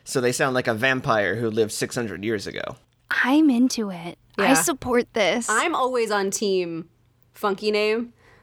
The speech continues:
Speaker 3: but my
Speaker 1: <laughs>
Speaker 3: realistic sister who lives in the real world <laughs> isn't as into funky names because she
Speaker 2: What?
Speaker 3: understandably doesn't want children to be bullied for having names that make them sound like a six hundred-year-old vampire.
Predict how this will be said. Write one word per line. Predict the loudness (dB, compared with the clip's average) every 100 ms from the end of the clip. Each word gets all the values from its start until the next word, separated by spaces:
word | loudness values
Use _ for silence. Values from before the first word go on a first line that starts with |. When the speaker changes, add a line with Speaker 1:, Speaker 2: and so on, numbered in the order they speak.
| -6
Speaker 3:
but | -4 0
my | 0 0 2
Speaker 1:
<laughs> | 2 4 0 2
Speaker 3:
realistic | 0 2 0 -2 0 -2 -2 -10 _ _
sister | -6 -2 -2 0 0 0
who | 0
lives | 0 0
in | -2
the | -2
real | 0 2 2
world | 0 -2 -2 -4 -4 -6 -6 -20
<laughs> | -20 _ _ 0
isn't | 2 4
as | 2 2
into | 2 2 0
funky | 0 2 2 0
names | -4 -4 -4 -4 -6 -10 -20 -16
because | -10 -6
she | -2 0
Speaker 2:
What? | 2
Speaker 3:
understandably | 2 0 0 4 4 4 2
doesn't | 2 0 0
want | -4 -4
children | -2 -2 -2 -6
to | -8
be | -10 -8 0
bullied | 2 4 2 -4 -6
for | -2
having | -2 -2 -4
names | -2 -2
that | -2
make | -2
them | -2 -2
sound | -2 -2
like | -4
a |
six | -2 -4 -2
hundred-year-old | -6 -2 -2 -2 -2
vampire. | -4 -2 -2 -2 -2 -4 -6